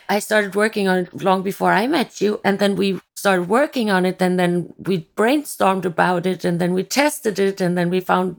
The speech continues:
more people to test it. And then the results came in from the beta groups. And the results were so astonishing. And then other people got interested. And we have such a big team now, which is just,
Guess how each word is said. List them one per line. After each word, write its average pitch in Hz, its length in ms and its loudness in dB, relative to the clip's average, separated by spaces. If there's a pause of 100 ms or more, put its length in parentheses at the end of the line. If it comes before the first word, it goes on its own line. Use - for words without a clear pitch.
more 254 320 2
people 247 340 -4
to 214 140 -4
test 196 440 -2
it. 175 100 -6
And 190 180 2
then 190 200 0 (460)
the 202 60 0
results 240 480 0
came 214 260 0
in 196 100 0
from 196 240 -2
the 180 80 0
beta 240 360 0
groups. 196 380 -2
And 190 180 0 (420)
the 220 100 0
results 233 340 0
were 220 120 -2
so 226 180 -2
astonishing. 226 760 -2
And 196 140 -4
then 202 300 0 (100)
other 262 180 4
people 247 300 -4
got 208 220 0
interested. 202 500 -2
And 202 160 0
we 233 120 2
have 240 160 0
such 233 200 -4
a 196 60 -12
big 185 220 -10
team 311 340 0
now, 196 220 2
which 208 340 -4
is 254 160 -4
just, - 240 -8